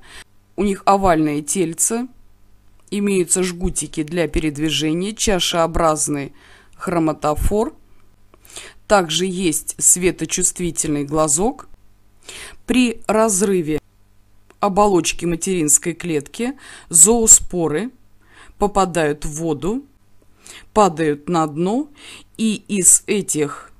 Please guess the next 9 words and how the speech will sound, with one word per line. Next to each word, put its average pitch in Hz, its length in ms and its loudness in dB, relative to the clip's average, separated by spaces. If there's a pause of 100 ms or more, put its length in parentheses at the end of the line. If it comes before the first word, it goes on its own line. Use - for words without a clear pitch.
(160)
зооспор 190 840 2 (200)
начинают 175 680 -2
вырастать 160 760 0 (260)
новые 196 600 0 (540)
нити 190 540 0
улотрикса. 151 800 0 (560)
Когда 220 320 2
наступает 214 720 4
неблагоприятное 175 1500 2